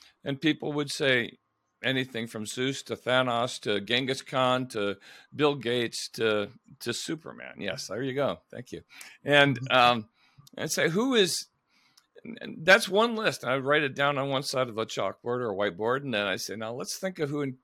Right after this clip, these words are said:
Speaker 1: in history or in literature is incredibly giving and other-centered and, and loving." And people would say Mother Teresa or Gandhi, or my favorite answer ever was Mom.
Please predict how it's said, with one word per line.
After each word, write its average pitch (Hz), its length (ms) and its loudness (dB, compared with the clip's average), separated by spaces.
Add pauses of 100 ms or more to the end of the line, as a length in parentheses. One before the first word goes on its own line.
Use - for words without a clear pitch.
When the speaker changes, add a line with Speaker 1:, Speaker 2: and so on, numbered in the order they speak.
(140)
Speaker 1:
in 117 200 -4
history 143 420 -4
or 185 240 2
in 214 120 -4
literature 180 500 -2
is 156 260 -2
incredibly 160 760 -2
giving 123 600 -6 (320)
and 147 160 -6
other-centered 180 920 -2 (600)
and, 131 360 0 (640)
and 127 260 -2
loving." 196 440 0 (380)
And 123 360 0 (1080)
people 185 320 2
would 170 160 2
say 147 420 4 (580)
Mother 156 320 2
Teresa 156 680 -2
or 123 120 0
Gandhi, 127 560 0
or 110 120 -6
my 110 180 -2
favorite 135 440 2
answer 131 380 -2
ever 131 260 -4
was 110 220 -6
Mom. 113 480 -8